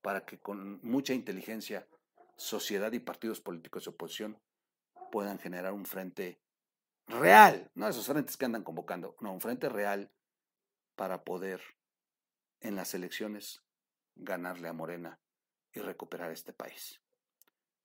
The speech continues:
Son las últimas notas del año, son los últimos comentarios del año, es el último día del año. Feliz año nuevo para los que no vayan a ver el siguiente video.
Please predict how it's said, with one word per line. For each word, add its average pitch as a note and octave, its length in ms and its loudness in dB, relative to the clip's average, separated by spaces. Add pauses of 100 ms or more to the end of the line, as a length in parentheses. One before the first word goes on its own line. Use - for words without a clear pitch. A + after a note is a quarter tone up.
(100)
Son - 220 0
las C#3 160 0
últimas A#2 320 -4
notas A2+ 240 -4
del G2+ 120 -4
año, A#2+ 400 -6 (160)
son - 220 -4
los A#2+ 160 -2
últimos G#2+ 320 -8
comentarios G2 400 -6
del G2+ 120 -4
año, B2+ 340 -6 (840)
es B2 180 -2
el G#2+ 100 -2
último G2+ 300 -6
día G2 160 -4
del G2 160 -4
año. G#2 360 -8 (460)
Feliz G#2 320 -6
año F2+ 180 -6
nuevo F#2+ 340 -6
para F#2 160 -10
los E2+ 180 -10
que G2 100 -10
no G#2 140 -6
vayan G#2 200 -6
a G2+ 40 -8
ver G2+ 120 -6
el G2+ 80 -12
siguiente G#2+ 280 -8
video. B2+ 320 -4